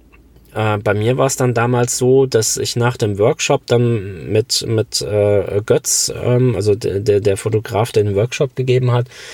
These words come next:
länger Kontakt gehalten habe und, ähm, wir uns mal hin und wieder ausgetauscht haben.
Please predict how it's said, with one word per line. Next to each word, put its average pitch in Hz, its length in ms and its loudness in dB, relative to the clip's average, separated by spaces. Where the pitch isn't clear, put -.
länger 120 280 2
Kontakt - 400 -2
gehalten 131 560 0
habe 135 380 2
und, 110 600 0
ähm, 104 600 0
wir 110 220 2
uns - 160 -4
mal 101 100 -2
hin 117 160 0
und 110 140 0
wieder 101 240 0
ausgetauscht 127 960 0
haben. 123 580 2